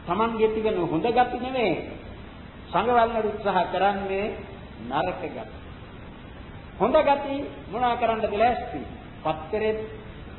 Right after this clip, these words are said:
සමහර විට අනුන් ලවා හෝ දාගෙන ප්‍රසිද්ධ කරගන්නටයි කැමති. හොඳ ගති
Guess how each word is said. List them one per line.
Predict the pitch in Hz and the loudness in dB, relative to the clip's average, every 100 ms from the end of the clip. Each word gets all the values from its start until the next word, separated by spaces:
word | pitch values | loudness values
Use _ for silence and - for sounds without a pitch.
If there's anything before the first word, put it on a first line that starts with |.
| - | -8
සමහර | 147 170 180 | -2 2 2
විට | 185 | 2
අනුන් | 202 170 208 233 | 2 2 0 4
ලවා | 208 208 220 220 | 6 8 8 6
හෝ | 208 214 | 2 -2
දාගෙන | 185 190 190 185 165 - - - - - - | 0 2 2 0 -2 -6 -10 -14 -14 -14 -10
ප්‍රසිද්ධ | 151 156 214 208 208 | -8 -4 -6 -4 -4
කරගන්නටයි | 185 170 156 147 147 135 139 127 | -2 -4 -2 -4 -4 -6 -4 -4
කැමති. | - 147 143 - - - - - - - - - - - - - - - 113 107 - - - - - - - - - | -4 -6 -6 -12 -12 -14 -14 -14 -14 -14 -14 -14 -14 -14 -14 -14 -14 -14 -12 -12 -14 -14 -14 -14 -14 -14 -16 -16 -8
හොඳ | 147 160 | -6 -6
ගති | 113 | -6